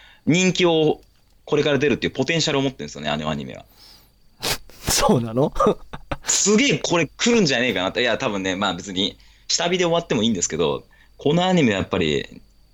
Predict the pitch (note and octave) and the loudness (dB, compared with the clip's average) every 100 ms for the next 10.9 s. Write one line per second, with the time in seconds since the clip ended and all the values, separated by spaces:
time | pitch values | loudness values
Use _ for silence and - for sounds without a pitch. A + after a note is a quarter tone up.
0 | _ - B2 C#3 D3 D3 D#3 C#3 G#2 A2 | _ 0 2 2 2 2 2 2 2 0
1 | - A2+ F2+ - B2+ D#3+ D#3 C#3+ C#3+ D3 | 0 0 -2 0 0 0 2 2 2 0
2 | A2+ E2+ E2+ F2+ F#3+ A#3+ A3 A3+ A3 A#3 | 0 -2 2 2 4 4 4 4 4 2
3 | - F3+ E3 F3 D3+ D#3 D3 F#2+ - - | 0 -2 -2 0 0 2 0 -2 -6 -20
4 | - - _ _ - C#3+ E3+ - G3+ F#3+ | -20 -20 _ _ -4 0 0 2 2 2
5 | C3 B2 G2+ F#2+ - - _ A2 G2 F2 | -2 -4 -4 -4 -6 -16 _ -4 -2 -2
6 | F#2 - F2 D#2+ - - F#2+ C#2 - - | -6 -4 -6 -6 -6 0 0 0 -4 -10
7 | - A#2+ B2 A2 G#2 A2 G#2 A2+ G#2+ G#2+ | 0 2 4 4 4 4 4 4 2 2
8 | A2 A2+ A2+ A2+ D#3 - - B2+ D3+ E3+ | 0 0 0 0 -2 -4 -4 0 2 4
9 | D#3+ F#3 E3+ A2+ G2 F2+ D#3+ D#3 A2+ C#3+ | 4 2 0 -2 0 0 0 0 0 0
10 | D#3+ - A#2+ F#2+ F2 G#2+ G2 D#2+ | -2 -4 -2 -2 0 0 0 -2